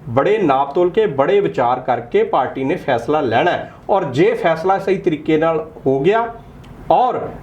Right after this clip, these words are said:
ਲੋਕਾਂ ਨੂੰ ਇਹ ਸਮਝਾਉਣ 'ਚ, ਪ੍ਰਭਾਵਿਤ ਕਰਨ ਦੇ ਵਿੱਚ ਠੀਕ ਰਹੇ, ਕੈਪਟਨ ਅਮਰਿੰਦਰ ਸਿੰਘ ਹੋਰਾਂ ਨੂੰ ਲਾਂਭੇ ਕਰ ਦਿੰਦੇ ਨੇ, ਤੇ ਪਾਰਟੀ ਜਿਹੜੀ ਆ ਫਿਰ ਮਜ਼ਬੂਤ ਤਰੀਕੇ ਦੇ ਨਾਲ ਸਰ-, ਪੰਜਾਬ 'ਚ ਆ ਸਕਦੀ ਹੈ।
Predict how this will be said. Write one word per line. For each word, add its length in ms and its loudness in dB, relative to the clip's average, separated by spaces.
ਲੋਕਾਂ 440 2
ਨੂੰ 140 2
ਇਹ 240 2
ਸਮਝਾਉਣ 460 0
'ਚ, 100 -4
ਪ੍ਰਭਾਵਿਤ 440 -2
ਕਰਨ 280 -2
ਦੇ 100 -2
ਵਿੱਚ 200 0
ਠੀਕ 340 -2
ਰਹੇ, 320 2
ਕੈਪਟਨ 400 2
ਅਮਰਿੰਦਰ 380 2
ਸਿੰਘ 200 -2
ਹੋਰਾਂ 200 0
ਨੂੰ 160 0
ਲਾਂਭੇ 260 2
ਕਰ 180 0
ਦਿੰਦੇ 280 -4
ਨੇ, 120 2
ਤੇ 100 0
ਪਾਰਟੀ 500 0
ਜਿਹੜੀ 280 2
ਆ 160 2
ਫਿਰ 260 0
ਮਜ਼ਬੂਤ 440 0
ਤਰੀਕੇ 300 -2
ਦੇ 120 -2
ਨਾਲ 300 0
ਸਰ-, 280 -4
ਪੰਜਾਬ 340 2
'ਚ 140 2
ਆ 120 2
ਸਕਦੀ 500 -2
ਹੈ। 400 0